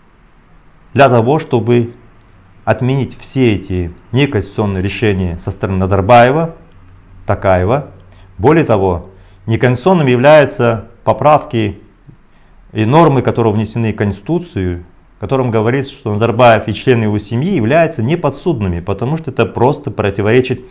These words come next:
основному пункту Конституции, который говорится, что все граждане страны равны перед законом. И в этом смысле также и Назарбаев должен и может привлекаться к ответственности, если он совершил преступления,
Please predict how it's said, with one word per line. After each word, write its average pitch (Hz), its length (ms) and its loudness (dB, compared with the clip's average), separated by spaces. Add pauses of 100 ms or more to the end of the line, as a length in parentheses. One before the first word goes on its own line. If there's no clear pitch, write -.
(440)
основному 131 540 -2
пункту 131 340 -6
Конституции, 190 500 -6
который 117 300 -4
говорится, 120 460 0
что - 320 -10
все - 400 -2
граждане 101 600 2
страны 110 540 -4 (200)
равны 101 420 -4
перед 98 260 -6
законом. 92 520 -6 (540)
И 90 360 -4
в 92 100 -4
этом 170 200 -4
смысле 90 540 -6 (460)
также 131 520 4 (320)
и 113 100 0
Назарбаев 110 600 0 (600)
должен 131 340 2
и 110 120 -6
может 104 360 -2
привлекаться 98 560 -2
к - 60 -8
ответственности, 139 480 -4
если 95 160 -8
он 95 120 -8
совершил 92 480 -8
преступления, 87 720 -4